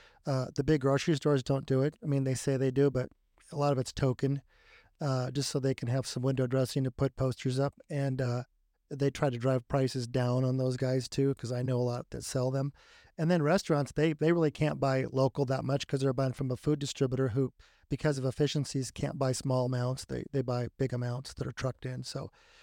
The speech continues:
really, in the whole industry, food service versus retail versus food banks, the food bank industry or sector does the best job of supporting the local economy for people actually raising food.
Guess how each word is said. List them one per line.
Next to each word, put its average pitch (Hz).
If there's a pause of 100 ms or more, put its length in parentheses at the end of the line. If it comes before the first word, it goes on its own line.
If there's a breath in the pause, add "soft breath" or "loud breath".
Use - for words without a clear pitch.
(180 soft breath)
really, 180
in 143
the 135
whole 160
industry, 147
food 156
service 143
versus 127
retail 139
versus 127
food 147
banks, 135
the -
food 151
bank 127 (640 soft breath)
industry 147 (100)
or 135
sector 131
does 127
the 139
best 139
job 131
of -
supporting 131
the 120
local 123
economy 131
for -
people 139
actually 135
raising 131
food. -